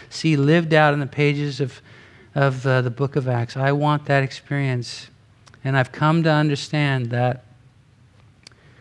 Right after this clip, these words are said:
the fullness of your Spirit. By the way, as I was making this journey as a teenager,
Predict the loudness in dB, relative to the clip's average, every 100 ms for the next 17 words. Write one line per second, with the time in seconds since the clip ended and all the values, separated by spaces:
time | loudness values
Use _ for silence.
0 | _ _ -10 -8 0 4 4 2 0 0
1 | 0 0 -2 0 0 4 4 4 4 4
2 | 4 2 -4 -16 _ -20 _ -2 2 4
3 | 4 2 2 2 2 0 0 -4 -6 -4
4 | -2 -4 -6 -8 -14 _ _ _ _ -20
5 | _ _ _ -6 -2 -4 -2 -2 0 0
6 | -2 -4 -6 -6